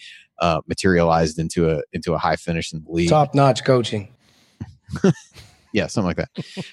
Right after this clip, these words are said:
Speaker 1: Um, and, uh, you know, I, I, Nebraska is one that I still am a little bit, uh, unsure of. They, they, you know, exceeded expectations last year, but really,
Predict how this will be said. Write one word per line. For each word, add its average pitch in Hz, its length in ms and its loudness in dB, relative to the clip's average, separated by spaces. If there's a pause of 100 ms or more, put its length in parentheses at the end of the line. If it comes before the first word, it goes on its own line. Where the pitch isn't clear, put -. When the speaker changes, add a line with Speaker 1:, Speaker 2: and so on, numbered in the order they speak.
(140)
Speaker 1:
Um, 113 580 2
and, 117 260 4
uh, 95 420 2 (440)
you 170 80 2
know, 101 320 0
I, 98 180 -2
I, 127 240 -2
Nebraska 151 500 0
is 131 240 2
one 131 280 0
that 120 100 4
I 117 280 2
still 120 440 2
am 113 100 2
a 117 60 2
little 113 320 2
bit, 113 300 2 (440)
uh, 101 480 2 (360)
unsure 113 500 2
of. 110 260 2
They, 92 220 -4
they, 95 400 0 (540)
you 110 80 0
know, 101 140 2
exceeded 117 340 2
expectations 101 640 -2
last 98 260 -2
year, 104 220 2
but 92 260 -2
really, 95 560 2